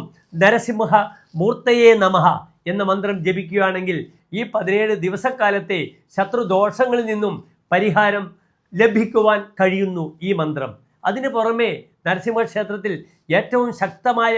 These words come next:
മന്ത്രമാകുന്നു ഓം ഉഗ്രം വീരം മഹാവിഷ്ണും ജ്വലന്തം സർവതോമുഖം നൃസിംഹം ഭീഷണം ഭദ്രം മൃത്യുമൃത്യുർ നമാമ്യഹം. ഈ മന്ത്രവും നരസിംഹസ്വാമിയുടെ ഒരു പ്രധാനപ്പെട്ട മന്ത്രമാകുന്നു.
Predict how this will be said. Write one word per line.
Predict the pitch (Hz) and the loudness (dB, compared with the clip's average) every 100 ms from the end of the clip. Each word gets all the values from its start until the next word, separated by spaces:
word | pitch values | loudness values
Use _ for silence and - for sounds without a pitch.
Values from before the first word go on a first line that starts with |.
| 220 | 0
മന്ത്രമാകുന്നു | 208 208 208 202 196 196 185 151 - _ - 196 | -4 -6 -4 -2 -2 -4 -6 -10 -14 _ -2 4
ഓം | 214 196 165 - _ 185 | 4 2 -2 -14 _ -10
ഉഗ്രം | 180 220 233 196 170 | -2 2 2 2 -2
വീരം | 208 220 208 190 | 0 0 0 0
മഹാവിഷ്ണും | 156 208 214 208 - 202 196 | 4 4 4 -2 -8 -8 -4
ജ്വലന്തം | 170 175 208 208 196 151 _ _ - | -2 -2 0 2 2 0 _ _ 0
സർവതോമുഖം | 196 226 233 226 214 196 175 185 - _ _ 170 | 2 2 0 2 0 0 0 -2 -6 _ _ -4
നൃസിംഹം | 208 262 247 196 214 170 | -2 -4 -4 -2 -4 -4
ഭീഷണം | - 202 190 233 220 170 - _ 160 - | -4 -4 -4 -4 -4 -6 -16 _ -4 0
ഭദ്രം | 208 185 233 185 - _ _ 170 | 0 0 -2 -2 -8 _ _ -6
മൃത്യുമൃത്യുർ | 196 - 247 226 - 208 196 - _ - | -6 -4 -2 -2 -2 -2 -2 -8 _ -4
നമാമ്യഹം. | 165 196 208 180 175 170 160 - - _ 214 | 2 4 4 2 -2 -2 -4 -8 -20 _ -6
ഈ | 285 254 | -2 -2
മന്ത്രവും | 240 240 233 202 - _ _ 170 165 | -2 -2 -2 -4 -6 _ _ -4 0
നരസിംഹസ്വാമിയുടെ | 214 160 247 247 240 214 208 208 196 156 - _ | 2 0 -2 -2 2 2 2 -2 -2 -6 -10 _
ഒരു | 226 254 | -4 -2
പ്രധാനപ്പെട്ട | 247 165 247 254 247 - 226 214 - _ _ 160 | -4 2 2 2 -2 -2 -2 -2 -6 _ _ -2
മന്ത്രമാകുന്നു. | 196 208 208 202 202 208 | 0 2 2 2 0 -6